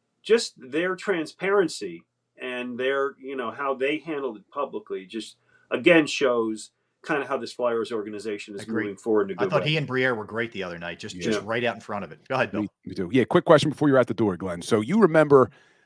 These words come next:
Speaker 3: nineteen ninety-two, Eric Lindros going back to Quebec to play that game where they were all had the baby pacifiers and
Speaker 1: Oh, yeah.
Speaker 3: everything else.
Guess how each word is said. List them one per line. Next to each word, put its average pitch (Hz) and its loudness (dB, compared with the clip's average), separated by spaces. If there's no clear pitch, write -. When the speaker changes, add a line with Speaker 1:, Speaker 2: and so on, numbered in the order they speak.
Speaker 3:
nineteen 143 4
ninety-two, 139 4
Eric 135 6
Lindros 117 2
going 117 4
back 117 0
to 127 -4
Quebec 127 2
to 117 -6
play 120 0
that 110 0
game 110 0
where 98 -6
they 98 -8
were 104 -6
all 98 0
had 85 -4
the - -10
baby 143 2
pacifiers 113 -4
and 104 -6
Speaker 1:
Oh, 123 8
yeah. 156 12
Speaker 3:
everything 113 8
else. 101 0